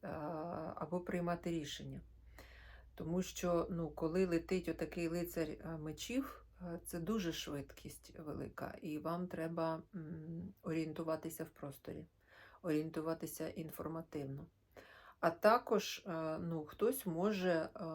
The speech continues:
навіть захотіти образити вас або критику якусь сказати в ваш бік, то вам вистачить сил зупинити ось так,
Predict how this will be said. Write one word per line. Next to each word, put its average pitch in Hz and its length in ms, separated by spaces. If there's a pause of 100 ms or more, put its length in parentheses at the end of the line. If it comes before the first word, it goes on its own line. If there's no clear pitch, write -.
(1600)
навіть 165 580
захотіти 156 560
образити 151 720
вас 147 340
або - 320
критику 156 720
якусь 151 280
сказати 147 500
в 143 40
ваш 143 220
бік, 151 380
то 156 200
вам 202 300
вистачить 285 600
сил 240 380
зупинити 180 580
ось 151 200
так, 240 360